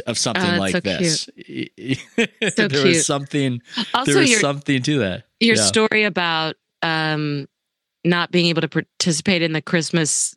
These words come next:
Speaker 2: songs or whatever, pageant, whatever that was, and then going into your little book nook and reading books. I mean, that never happened to me, but I have similar stories like that. <clears throat> And it's,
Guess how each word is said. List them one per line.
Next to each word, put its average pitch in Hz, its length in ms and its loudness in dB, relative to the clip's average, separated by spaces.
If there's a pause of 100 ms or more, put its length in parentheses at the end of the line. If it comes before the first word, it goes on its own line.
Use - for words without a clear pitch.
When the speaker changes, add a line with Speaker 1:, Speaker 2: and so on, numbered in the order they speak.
Speaker 2:
songs 147 600 -2
or 151 80 2
whatever, 143 440 2
pageant, 135 480 -2
whatever 139 260 -2
that 131 180 -2
was, 135 380 0
and 151 120 0
then 151 200 0 (400)
going 170 240 4
into 165 160 2
your 160 140 4
little 151 160 2
book 160 280 -2
nook 160 240 0
and 160 120 2
reading 156 280 2
books. 151 380 -2
I 170 40 2
mean, 170 140 2
that 170 140 0
never 175 180 -4
happened 170 360 0
to 170 40 4
me, 160 140 2
but 151 140 0
I 156 60 0
have 143 120 -4
similar 180 480 2 (340)
stories 208 400 2
like 240 180 2
that. 285 220 2 (540)
<clears throat> 226 200 2
And 247 120 0
it's, 220 240 -4